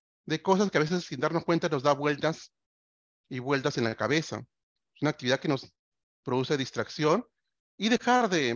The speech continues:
pensar un momento en esas situaciones que nos generan un poco de tristeza.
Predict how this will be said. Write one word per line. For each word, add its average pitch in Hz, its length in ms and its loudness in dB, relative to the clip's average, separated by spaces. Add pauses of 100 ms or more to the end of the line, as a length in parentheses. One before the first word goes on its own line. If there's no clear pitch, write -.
(100)
pensar 156 340 2
un 165 80 4
momento 160 440 2
en 139 60 0
esas 147 180 -4
situaciones 131 840 -2 (760)
que 127 400 0
nos 139 180 -4 (260)
generan 175 220 0
un 185 60 -4
poco - 160 -2
de 175 80 -8
tristeza. - 420 -8